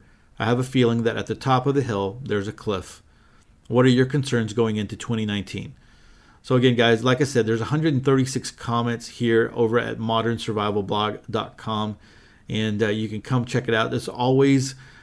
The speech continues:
a good sign. There's a lot of dialogue, and then usually when that happens, you know, some of these websites that have been around for a while and have a big following, you know, they have, uh, people with a lot of great information and insight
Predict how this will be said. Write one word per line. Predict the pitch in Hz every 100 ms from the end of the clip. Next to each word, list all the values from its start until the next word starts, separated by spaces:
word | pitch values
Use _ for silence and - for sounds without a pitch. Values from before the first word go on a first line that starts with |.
| - -
a | 120
good | 170 165
sign. | - 131 117 104
There's | 107 113
a |
lot | 110 127
of | 113
dialogue, | 113 104 120 117 113 117 113 - -
and | 135 117
then | 120 123 131
usually | 135 120 143 143 147 131
when | 120
that | 120 117
happens, | 117 120 113 117 117 120
you | 139
know, | 120
some | - 143
of | 147
these | 139 113
websites | 117 113 127 110 - - - -
that | - 127
have | 131 127 120
been | 127
around | 120 113 113
for | - 113
a | 110
while | 107 113
and | 107
have | 113 117
a |
big | 113 123 -
following, | - 110 113 110 107 101 - - -
you | -
know, | 131
they | 127 135
have, | 143 139 131
uh, | 127 117
people | 131 147 143
with | 123 117
a |
lot | 110 113 123 131
of | 113
great | - 120 123 127
information | 120 113 120 113 113 - 113
and | 120 110
insight | - 117 127 131 110 104